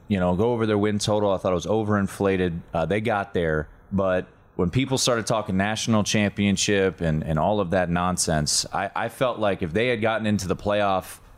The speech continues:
we would not have had the two classics that we had on New Year's Eve. I think they would have got absolutely run off the field. Maybe they would have, a la Oklahoma in some playoffs,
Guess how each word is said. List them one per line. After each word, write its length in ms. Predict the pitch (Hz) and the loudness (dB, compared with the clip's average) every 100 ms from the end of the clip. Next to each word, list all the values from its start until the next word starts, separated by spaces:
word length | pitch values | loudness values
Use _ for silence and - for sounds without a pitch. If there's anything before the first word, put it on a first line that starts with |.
| - | -4
we 100 | 113 | 0
would 220 | 135 151 | 2 2
not 240 | 127 127 123 | 0 -2 -2
have 220 | 123 101 | -2 0
had 500 | 110 98 85 76 76 - - - | 0 0 0 -2 -6 -12 -20 -6
the 140 | 101 | -4
two 180 | - 131 | -2 -2
classics 640 | 107 113 104 101 101 90 | -2 -2 -2 -2 -4 -2
that 140 | - 95 | 0 0
we 100 | 95 | 2
had 180 | 95 90 | 2 0
on 140 | 87 | 2
New 80 | 92 | 2
Year's 320 | 87 80 78 | 2 0 0
Eve. 180 | 78 71 | -2 -2
I 120 | 90 | -2
think 180 | 95 87 | -4 -2
they 100 | 95 | 0
would 140 | 98 | 0
have 80 | 95 | 0
got 220 | 87 82 101 | -2 -4 -6
absolutely 720 | 107 120 - 113 104 95 87 - - | -6 -4 -2 0 0 -2 -4 -10 -4
run 320 | 95 110 127 | 0 0 0
off 200 | 127 123 | -2 -2
the 80 | 127 | -4
field. 540 | - 127 117 113 110 - - - - | -2 0 2 2 0 -2 -4 -4 2
Maybe 300 | 107 139 151 | 2 2 0
they 120 | 143 | 2
would 120 | 143 135 | 2 2
have, 340 | 113 - 107 | 0 -6 -6
a 160 | 110 147 | -2 0
la 280 | 143 135 131 | 0 0 0
Oklahoma 720 | 139 135 139 113 135 139 117 | -2 0 0 2 2 2 0
in 80 | 107 | 0
some 240 | - 123 | 0 -2
playoffs, 720 | 104 127 117 101 95 - - | -2 0 2 2 0 -2 -4